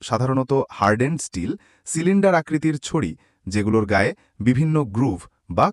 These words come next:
কাটার অংশ থাকে। এগুলো হাইড্রোলিক তেলের প্রবাহ, ফ্লো নিয়ন্ত্রণ করে। কিভাবে স্পুল কাজ করে? প্রতিটি স্পুল একটা নির্দিষ্ট কাজের সঙ্গে যুক্ত থাকে। একটা বুম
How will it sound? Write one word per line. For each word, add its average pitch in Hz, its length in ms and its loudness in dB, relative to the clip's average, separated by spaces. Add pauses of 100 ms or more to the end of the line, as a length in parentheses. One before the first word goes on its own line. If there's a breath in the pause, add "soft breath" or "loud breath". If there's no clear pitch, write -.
কাটার 131 340 2
অংশ 92 220 -2
থাকে। 76 260 -12 (540)
এগুলো 101 280 2 (260 soft breath)
হাইড্রোলিক 117 640 2
তেলের 113 320 2
প্রবাহ, 98 360 0 (280)
ফ্লো 131 240 2 (340 soft breath)
নিয়ন্ত্রণ 120 480 2
করে। 62 220 -10 (680 soft breath)
কিভাবে 180 380 4
স্পুল 165 340 0
কাজ 131 240 2
করে? 139 200 -2 (540)
প্রতিটি 202 360 2
স্পুল 113 360 -2 (200)
একটা 120 280 -2
নির্দিষ্ট 127 460 0 (120)
কাজের 120 320 2
সঙ্গে 143 360 0
যুক্ত 113 280 -6
থাকে। 82 240 -8 (460)
একটা 101 240 0
বুম 107 240 2